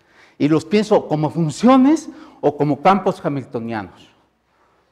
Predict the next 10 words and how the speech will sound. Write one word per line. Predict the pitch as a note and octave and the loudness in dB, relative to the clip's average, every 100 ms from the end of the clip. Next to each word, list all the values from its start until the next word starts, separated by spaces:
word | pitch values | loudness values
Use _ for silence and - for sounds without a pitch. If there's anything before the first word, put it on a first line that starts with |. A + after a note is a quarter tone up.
| - | -4
¿no? | G3 - - | -4 -2 -2
Para | B2 | -4
los | A#2+ | -4
que | - A2+ | -4 -2
conocen | C3 D3+ | -2 -2
un | D3+ | -4
poquito | C3+ C#3+ | -4 -4
de | |
ecuaciones | C3+ B2+ B2 D3+ C#3+ | -4 -6 -4 -6 -6
diferenciales, | C3 D3 D3+ D3 F3+ F3+ | -4 -2 -2 0 0 -2